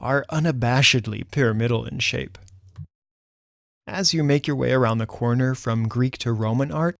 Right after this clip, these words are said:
it's tempting to establish a connection between ancient and modern. You waltz among the graceful curves of Hellenistic sculpture and vibrant primitivism of two bronze Sardinian figurines in Etruscan pieces,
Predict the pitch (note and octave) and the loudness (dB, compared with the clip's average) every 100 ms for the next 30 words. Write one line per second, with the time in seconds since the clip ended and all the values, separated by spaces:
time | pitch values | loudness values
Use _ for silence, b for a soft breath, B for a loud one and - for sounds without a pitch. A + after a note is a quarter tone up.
0 | _ F3 F3 - G#3 G#3 F3+ D3 A#2+ A2 | _ -4 -2 0 0 2 2 2 0 0
1 | A#2+ A#2 B2 - A2+ A2 A2+ A#2 - F#2+ | 0 0 2 0 0 0 0 0 -2 -2
2 | A2 A#2+ A#2 A2 A2+ A#2 - A2 G#2+ G#2+ | -4 -4 -2 -2 -2 0 0 0 -4 -4
3 | G#2+ - - - A#2 - b b b E3 | -4 -6 -8 -10 -10 -14 b b b 4
4 | E3 F#3 F#3 - D#3 C#3 D3 B2+ C3+ E3+ | 8 6 6 4 4 4 4 0 0 2
5 | F3+ - D#3+ C#3 - B2+ B2+ A#2+ A#2 G#2 | 2 4 2 2 2 4 6 4 2 2
6 | A#2 B2 B2 B2 - A2+ - A2 A2+ A2+ | 4 4 4 2 0 0 0 2 2 0
7 | - B2 B2 G#2+ G#2+ A2 B2+ C3 A#2+ A2+ | -2 2 2 2 0 2 2 4 2 0
8 | - A#2+ B2+ D#3 C#3 C#3 C#3 A#2+ - - | -2 2 2 2 2 2 2 0 -2 -2
9 | D#3+ C3 A#2 A#2 A#2+ - A2 A#2+ B2 A#2 | -2 2 2 4 2 2 0 2 4 4
10 | A2 - A2 A2 A2 A2+ A2+ A2 A#2+ B2+ | 2 0 -2 0 0 0 -2 -4 -2 -2
11 | - B2 A2+ - A#2+ - - | 0 0 -2 -4 -4 -4 -4